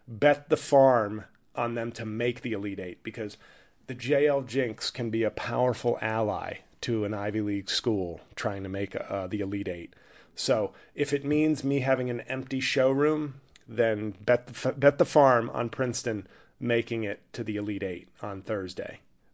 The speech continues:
Bet on them Thursday if their game is gonna fuck me over Saturday. That's just, it's Gambling Corner, brought to you by FanDuel. FanDuel. J L likes them, but his worst fans think it's a moral failing. FanDuel. Um,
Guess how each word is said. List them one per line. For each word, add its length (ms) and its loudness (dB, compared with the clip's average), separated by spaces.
Bet 160 4
on 160 4
them 160 0
Thursday 540 -4
if 140 -10
their 200 -6
game 280 -10
is 120 -12
gonna 160 -10
fuck 280 -10
me 140 -8
over 220 -8
Saturday. 540 -12
That's 260 -8
just, 360 -12
it's 340 -10
Gambling 360 0
Corner, 320 -2
brought 220 8
to 60 6
you 80 6
by 160 10
FanDuel. 680 4
FanDuel. 720 4
J 300 10
L 180 10
likes 320 2
them, 240 2
but 100 8
his 180 4
worst 380 6
fans 540 6
think 200 -2
it's 140 -2
a 60 2
moral 400 4
failing. 560 -2
FanDuel. 880 2
Um, 840 0